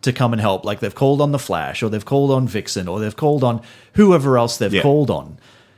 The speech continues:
Speaker 1: This is the one time.
Speaker 2: You would get
Speaker 1: Nuclear war, <laughs> effectively.
Speaker 2: Yeah.
Speaker 1: And this is the one time that you don't actually call anybody in with any actual superpowers to help.
Speaker 2: Yeah.
Speaker 1: I understand it's in the context of the show,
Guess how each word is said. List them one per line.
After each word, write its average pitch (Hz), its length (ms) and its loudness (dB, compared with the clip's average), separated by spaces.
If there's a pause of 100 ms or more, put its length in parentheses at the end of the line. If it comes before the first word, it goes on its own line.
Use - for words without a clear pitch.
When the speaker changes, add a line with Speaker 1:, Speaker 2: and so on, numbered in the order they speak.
(240)
Speaker 1:
This 196 180 2
is 170 120 0
the 147 100 6
one 151 340 0
time. 147 500 -2 (200)
Speaker 2:
You 147 120 6
would 170 100 -4
get - 280 -4
Speaker 1:
Nuclear 214 640 4
war, 160 640 8 (120)
<laughs> - 100 -6
effectively. 113 920 4
Speaker 2:
Yeah. 170 240 0
Speaker 1:
And 147 80 2
this 160 140 0
is 151 100 -2
the 143 100 4
one 156 340 2
time 117 540 0
that 120 280 -2
you 113 140 -2
don't 127 440 -2
actually 120 460 -2
call 113 400 0
anybody 135 520 0
in 101 120 -4
with 98 140 -4
any 131 300 -2
actual 123 440 -2
superpowers 95 800 -6 (320)
to 135 120 0
help. 107 280 -4 (160)
Speaker 2:
Yeah. 117 160 -4
Speaker 1:
I 117 80 2
understand 143 400 0
it's 135 100 -4
in 143 80 -2
the 135 60 -4
context 135 540 -4
of 113 120 -2
the 147 100 0
show, 98 460 -2